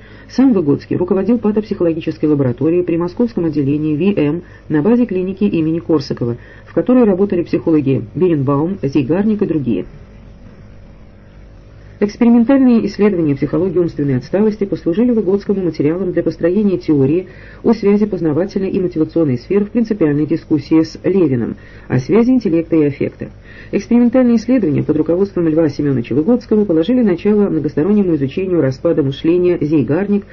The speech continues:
и её сотрудниками в патопсихологической лаборатории Института психологии Министерства здравоохранения Российской Федерации и М Г У. Нет необходимости далее излагать в историческом плане развития советской психологии,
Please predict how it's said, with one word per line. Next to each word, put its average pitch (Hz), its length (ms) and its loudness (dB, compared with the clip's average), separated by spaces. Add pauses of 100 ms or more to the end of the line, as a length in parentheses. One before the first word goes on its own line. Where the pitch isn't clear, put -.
(320)
и - 80 0
её 202 220 4
сотрудниками 202 640 2
в 202 40 0
патопсихологической 165 1080 0
лаборатории 127 460 0
Института 208 440 0
психологии 190 640 0 (600)
Министерства 196 540 0
здравоохранения 151 720 0
Российской 147 480 -2
Федерации 196 600 -2
и 175 240 -2
М 143 140 0
Г 143 80 2
У. 120 140 0 (560)
Нет 277 180 4
необходимости 226 640 2
далее 151 320 2
излагать 156 380 -2
в 208 60 2
историческом 202 540 -2
плане 180 300 0
развития 180 400 -2
советской 160 400 0
психологии, 151 580 -2